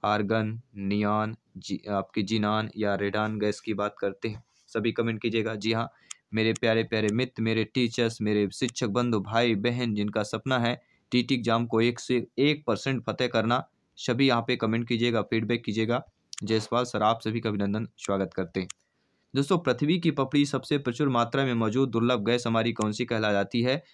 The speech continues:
वह कहला जाती है आर्गन। किसकी बात करेंगे? आर्गन गैस की बात करेंगे।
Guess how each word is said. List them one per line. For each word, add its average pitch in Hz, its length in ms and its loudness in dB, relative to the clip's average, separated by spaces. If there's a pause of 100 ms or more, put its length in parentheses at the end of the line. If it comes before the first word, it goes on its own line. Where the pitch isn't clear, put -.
(180)
वह 127 120 2
कहला 107 300 0
जाती 101 280 0
है 110 80 0
आर्गन। 92 460 -4 (440)
किसकी 110 240 -2
बात 120 240 2
करेंगे? 123 400 0 (340)
आर्गन 110 340 2
गैस 90 200 -6
की - 100 -12
बात - 260 -10
करेंगे। - 240 -20